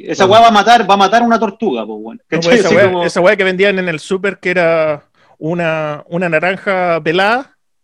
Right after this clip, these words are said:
Speaker 3: pero
Speaker 1: Claro.
Speaker 3: dentro de un pote de plástico.
Speaker 1: La weá tonta, po, weón. Sí,
Speaker 2: Claro.
Speaker 1: la weá vie-, viene con
Speaker 2: Mira.
Speaker 1: un envase perfecto, po, weón.
Speaker 2: Claro, pero mira, con respecto al, al cambio climático, mira, pa, pa, pa ilustrarlo de otra manera,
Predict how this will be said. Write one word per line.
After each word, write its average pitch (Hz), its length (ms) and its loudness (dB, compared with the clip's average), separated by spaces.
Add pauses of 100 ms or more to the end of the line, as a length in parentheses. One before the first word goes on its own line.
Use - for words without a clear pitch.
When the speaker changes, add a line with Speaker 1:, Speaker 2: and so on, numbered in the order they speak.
(200)
Speaker 3:
pero 170 460 -2
Speaker 1:
Claro. 165 160 2
Speaker 3:
dentro 147 180 -2
de 196 80 0
un 175 60 -4
pote 190 260 -2
de 185 60 2
plástico. 165 500 -8 (560)
Speaker 1:
La 139 80 -2
weá 165 160 0
tonta, 233 320 -6
po, 143 220 -10
weón. 143 200 -12
Sí, - 60 -20
Speaker 2:
Claro. 180 240 2
Speaker 1:
la 143 80 -2
weá 190 140 4
vie-, 208 160 2
viene 226 240 4
con 220 80 6
Speaker 2:
Mira. 202 140 6
Speaker 1:
un 196 40 4
envase 208 300 0
perfecto, 208 480 -2
po, 160 140 -12
weón. 160 140 -20 (1080)
Speaker 2:
Claro, 170 200 2
pero - 140 0
mira, 180 200 2
con 160 120 -2
respecto 196 340 -2
al, 185 120 -2
al 160 160 -4
cambio 175 220 -2
climático, 147 440 -2
mira, 147 180 -6
pa, 127 260 -6
pa, 131 180 -6
pa 143 80 -4
ilustrarlo 139 360 -8
de 151 40 -4
otra 151 140 -10
manera, 117 380 -6